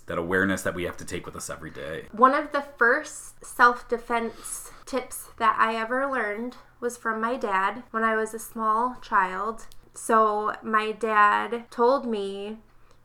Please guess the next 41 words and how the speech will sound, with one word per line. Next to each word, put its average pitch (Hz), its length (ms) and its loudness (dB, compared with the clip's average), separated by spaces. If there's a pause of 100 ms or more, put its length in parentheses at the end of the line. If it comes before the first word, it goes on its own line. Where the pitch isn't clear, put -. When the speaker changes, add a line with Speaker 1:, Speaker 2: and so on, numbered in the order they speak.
(140)
Speaker 2:
"If 233 200 0 (140)
anyone 269 840 2 (460)
tries 233 360 4
to - 100 -12
get 202 240 -6
you 240 160 0
in 247 120 0
their 277 120 -2
car, 214 560 8 (460)
even 240 240 0
if 262 140 -6
they 269 140 0
have 262 200 2
a 285 60 -4
gun, 208 600 -2 (420)
you 214 180 -10
run. 202 680 0 (400)
Because 233 400 0
as 220 100 -6
soon 233 280 0
as 233 120 0
they 233 180 2
have 220 200 4
you 220 160 2
in, 214 320 -6
in 220 160 -2
their 202 140 -2
car, 202 400 6
you're 196 220 -6
dead." 196 420 -8 (680)
And 233 180 0
he 226 180 2
said, 208 480 0
"Just - 580 -4 (580)
do 247 160 0
what 226 180 4
you 226 100 -2
can 208 300 -6
to 202 260 -8
get 202 140 -2
away." 185 560 -8